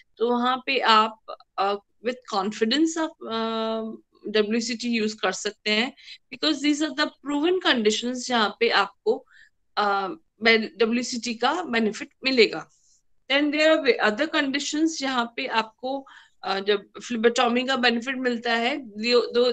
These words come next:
they are, uh, polycythemia vera, hema-, hemochromatosis, porphyria cutanea tarda, सिकल सेल डिजीज होती है,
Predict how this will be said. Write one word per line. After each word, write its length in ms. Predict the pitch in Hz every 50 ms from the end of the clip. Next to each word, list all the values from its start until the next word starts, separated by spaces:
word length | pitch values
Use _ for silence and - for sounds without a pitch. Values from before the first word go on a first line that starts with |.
| 214
they 180 | 226 254 254 262 - - _ _ -
are, 260 | 214 214 226 254 311 392 427 427 - -
uh, 360 | 226 226 214 202 202 202 202 196 - -
polycythemia 880 | 226 226 233 247 294 285 302 285 269 262 - 285 269 262 262 262 262 247
vera, 380 | 233 208 185 190 190 240 320 - - _ _ _ _ _ _ - _ _ _ _ _ _
hema-, 340 | - 254 254 247 240 240 - - 240
hemochromatosis, 1800 | 247 254 254 254 247 254 262 269 277 269 - - 269 254 240 240 240 226 240 240 240 240 - 240 240 240 - 247 254 269 285 294 285 - _ _ _ _ _ _ _ _ _ _
porphyria 640 | 226 214 214 233 247 - - 285 277 269 277 277 269 - -
cutanea 480 | 247 226 226 - 247 277 294 - -
tarda, 520 | - 285 262 247 247 240 247 254 269 269 269 - _ _ _ _ _
सिकल 440 | _ - - 247 240 _ 262 277 277
सेल 240 | 277 - 285 277 277
डिजीज 400 | 240 254 240 233 262 269 254 254
होती 280 | 254 254 247 - 262 269
है, 260 | 254 247 247 262 -